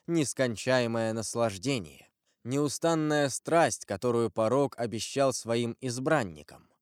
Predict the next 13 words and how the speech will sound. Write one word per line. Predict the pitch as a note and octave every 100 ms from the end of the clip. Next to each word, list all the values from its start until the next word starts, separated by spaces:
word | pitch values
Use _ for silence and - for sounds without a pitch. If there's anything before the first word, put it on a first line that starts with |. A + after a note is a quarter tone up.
| _ _ _ _
Мраморные | A2 A#2+ B2+ C3 C3+ B2+ B2+ A#2+ -
уста | A#2+ - - B2 B2 A2+ - _ -
ожили, | B2 F#2+ B2 D3+ F#2+ D#2+ _ _ _ _
перси | - C#3+ D3+ C3+ C#3+
потеплели, | B2+ A#2+ C3+ A2 B2 D#3+ B2 F2 - - -
и | D3+
для | C3+ B2+
Франца, | - C#3+ D3+ C3+ C#3+
впервые | - D3 C#3+ C#3 E3+ C#3+ A#2
отдавшегося | G#2+ C#3 C#3+ - B2 A#2+ B2+
во | B2
власть | A#2 C#3 C3+ F#2+
гашиша, | A#2+ G#2+ E3 E3+ - G2+